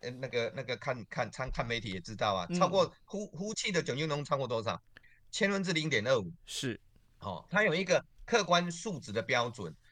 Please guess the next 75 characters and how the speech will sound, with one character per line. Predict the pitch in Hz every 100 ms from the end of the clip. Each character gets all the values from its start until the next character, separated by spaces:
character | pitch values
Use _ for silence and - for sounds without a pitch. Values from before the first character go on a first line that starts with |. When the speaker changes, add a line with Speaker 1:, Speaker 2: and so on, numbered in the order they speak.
| - _
Speaker 1:
所 | - 233
以 | 277
呢， | 233 208
这 | 233
个 | 233
或 | 220 247 143
许 | - 107
怎 | 101
样？ | 120 95 - - _ - -
好 | 147 120 113
像， | - 208 160 - _
好 | 117 107
像 | 185 170
由， | 127 135
由 | 131 -
A | 147 151
I |
来 | 139 127
生 | 131 135
成 | 101
没 | 117
有 | 117
问 | 139
题， | 104
因 | 107 202
为 | 202 - - -
目 | - 233
前 | 165 123
酒 | 107
驾 | 170
它 | 170
就 | 160 156
有 | 123
一 |
个 | 135
客 | 120 147
观 | 127
的 | 120
数 | - 180 117
值 | - 170
嘛。 | 170 -
那 | 214 -
我 | 120
们 | 123
A | - 165
I | 139 151
吼， | 139 113
它 | 92 143
这 | 156
是 | 147 127
一 |
个 | 120 110
数 | - 151
位 | 139 120
化 | 127 104
的 | 95
东 | 98 98
西， | 92 92 92 - - -
它 | - 185
强 | 196 156
调 | 143
的 | 127
是 | 156
数 | 135 143
位 | 123 117
化， | 107 110
它 | 95 185
没 | 151
有， | 156 117 107
没 | 151
有 | 135
感 | 104 95
性 | 113 120
在 | 120 110
内。 | 107